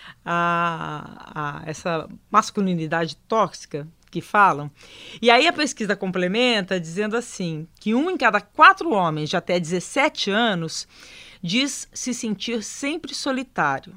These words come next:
E apenas três em, em cada dez homens conversam sobre seus medos e dúvidas com os amigos. Aí a pergunta é: ainda, a gente ainda tá educando homens como seres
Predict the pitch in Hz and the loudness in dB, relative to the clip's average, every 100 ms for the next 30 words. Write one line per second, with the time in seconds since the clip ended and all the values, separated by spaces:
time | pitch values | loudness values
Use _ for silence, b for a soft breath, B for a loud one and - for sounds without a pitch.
0 | - _ b b - 185 220 277 311 - | -20 _ b b -4 -2 0 0 0 -2
1 | - - 247 226 160 139 - - 185 180 | -10 0 4 4 4 -4 -14 -10 -6 -6
2 | - - 180 185 165 151 151 226 233 170 | -6 -6 -4 -2 -2 -4 0 2 2 2
3 | 185 202 165 151 - - 240 226 170 208 | 0 0 -2 -6 -12 -4 -2 -2 2 6
4 | 226 240 - 175 - 175 165 - 175 156 | 6 4 -2 -6 -6 -8 -8 -6 -6 -2
5 | 175 196 208 170 156 170 - 220 214 160 | 0 2 2 0 -6 -6 -2 -2 -2 -4
6 | 151 151 - - _ 185 190 208 214 170 | -4 -6 -10 -20 _ -8 -4 0 0 0
7 | 147 156 - - B B B B 262 294 | -4 -10 -18 -20 B B B B 2 2
8 | 294 269 294 254 220 247 262 269 - - | 0 0 2 4 4 4 4 2 -2 -2
9 | 202 247 247 254 254 247 233 214 208 220 | 0 2 2 2 2 2 2 2 2 2
10 | 208 190 202 208 185 196 185 - 196 180 | 4 4 2 2 -2 -6 -8 -4 -4 -4
11 | - | -10